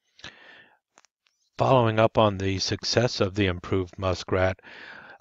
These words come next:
um, Hawbaker later, uh, introduced the Hawbaker Special in his mail order catalogs. It's uncertain again if he actually, uh, designed the knife or if someone else designed it,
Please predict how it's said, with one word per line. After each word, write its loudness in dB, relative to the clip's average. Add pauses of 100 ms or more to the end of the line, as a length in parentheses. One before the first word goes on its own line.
um, 0
Hawbaker -2
later, 0
uh, -4
introduced -4
the -6
Hawbaker -2
Special -2
in -10
his -10
mail -2
order -10
catalogs. -8 (580)
It's 0
uncertain -2
again -2
if -4
he -2
actually, -2
uh, -4
designed 0
the -4
knife 0
or -4
if -10
someone -2
else -4
designed -4
it, -2